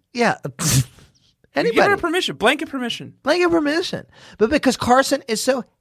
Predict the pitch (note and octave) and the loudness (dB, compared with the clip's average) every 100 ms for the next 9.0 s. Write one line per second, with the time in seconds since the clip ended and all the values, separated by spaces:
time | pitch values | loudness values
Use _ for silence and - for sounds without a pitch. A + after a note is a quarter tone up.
0 | _ - F4 D#4+ D4 E3+ - - - G3 | _ 2 2 4 0 0 -12 -20 -6 -4
1 | A3+ F3+ F#3 G#3+ - G3+ - C4 D4+ B3+ | -2 0 2 2 0 -6 0 2 2 0
2 | D4 C4 C#4+ - - D4+ G4+ F4+ E3+ - | 0 0 -4 -4 -2 2 2 0 -2 -8
3 | - G#3+ A#3+ C4 A3 - _ - - - | -4 -2 2 2 0 -2 _ -8 -4 -4
4 | - - D3+ G#3+ E3+ E3 D3 C3+ A#2+ A2 | -4 -8 -6 -6 -2 2 2 2 0 -4
5 | A#2+ B2 C#3 D#3+ - E3+ E3+ D3 B2 - | -8 -8 -10 -8 -2 0 2 0 -6 -14
6 | D3 F3 A3 G3 E3+ F3 E3+ G#3 F#3 F3 | -8 -6 -6 -6 -8 -6 -4 -4 -4 -4
7 | E3+ - F#3+ - - G3 D#3 - D3 E3+ | -6 -8 -12 -10 -6 -4 -6 -8 -8 -10
8 | C#3 D3+ A#2+ F3 G3+ D3+ A#2+ G2 E2+ | -10 -12 -4 0 2 0 -2 -6 -8